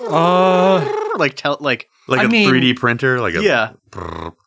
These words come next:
Speaker 1: No, I think it's better if, like, the robot misplaced it.
Speaker 2: Oh.
Speaker 3: Is the cheerleader
Speaker 1: The game
Speaker 3: the
Speaker 1: ball.
Speaker 3: robot?
Speaker 1: Yeah.
Speaker 3: Okay. The cheerleader is the game baller, which is a robot that collects game balls.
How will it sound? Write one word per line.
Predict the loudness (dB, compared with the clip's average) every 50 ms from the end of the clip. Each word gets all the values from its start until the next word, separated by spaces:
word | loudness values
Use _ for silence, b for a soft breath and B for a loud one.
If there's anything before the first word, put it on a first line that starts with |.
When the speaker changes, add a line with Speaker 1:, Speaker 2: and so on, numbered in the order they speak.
| _ _ -6
Speaker 1:
No, | -2 0 0 0 0 0
I | 0 -2
think | 0 0 -2 -2
it's | -2 -4 -4
better | -2 0 2 2 2 2
if, | 0 0 -2
like, | -2 -2 -2 -2
the | -6
robot | -4 -4 -2 -2 -2 -4 -4 -6 -6
misplaced | -10 -10 -12 -12 -12 _ -12 -12 -12 -12 -14 -16
it. | -16 -18 -20 _ _ _ _ _ _ _ _ _ _ _ -10
Speaker 2:
Oh. | -8 -6 -6 -4 -2 -2 0 0 0 0 0 -2
Speaker 3:
Is | -2 -2 -2 -4
the | -4 -2 0
cheerleader | 0 2 2
Speaker 1:
The | 2
game | 2 2 2
Speaker 3:
the | 2
Speaker 1:
ball. | 2 2
Speaker 3:
robot? | 2 2 2 2 2 0 -2 -6 _ _ _ _ _ _ _ _ _ _ _ _ -4
Speaker 1:
Yeah. | -2 -2 -2 -2 -6 -12 _ _ _ _ -8
Speaker 3:
Okay. | -6 -4 -4 -4 -4 -4 -8 _ _ _ _ _ _ _ _ _ _ -10
The | -6 -4 -4 -4 -4
cheerleader | -6 -4 0 0 2 4 4 4 2 2
is | 0 0 -2
the | -4 -4
game | -2 -2 -2 0 -2 -2
baller, | -2 -2 -2 -2 -6 -10 -14 _ _ _ _ _ _ _ _ _ _ _ _ _
which | -20 -16 -12 -10
is | -6 -2
a | 0
robot | 2 2 2 2 2 0 -2 -2
that | -6 -8
collects | -6 -8 -8 -8 -10
game | -12 -12 -12 -12 -12
balls. | -12 -14 -14 -16 -18 -20